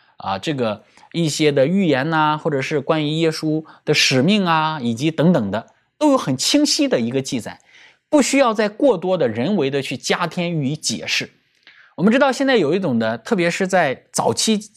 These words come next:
很早期，在基督使徒时期的教会就已经出现了一种解经的方法，就是寓意解经的方式。就是认为在这个明显的经文的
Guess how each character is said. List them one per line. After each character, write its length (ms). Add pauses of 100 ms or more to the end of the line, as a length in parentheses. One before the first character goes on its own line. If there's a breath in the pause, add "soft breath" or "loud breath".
(120)
很 220
早 260
期， 220
在 160
基 200
督 140
使 260
徒 180
时 180
期 100
的 100
教 200
会 180 (300 loud breath)
就 160
已 20
经 180
出 200
现 180
了 80
一 100
种 180
解 180
经 120
的 80
方 260
法， 200 (260 soft breath)
就 120
是 120
寓 180
意 200
解 200
经 160
的 60
方 240
式。 180 (460 loud breath)
就 120
是 120
认 160
为 240 (240 loud breath)
在 120
这 100
个 80
明 360
显 260
的 100
经 380
文 260
的 280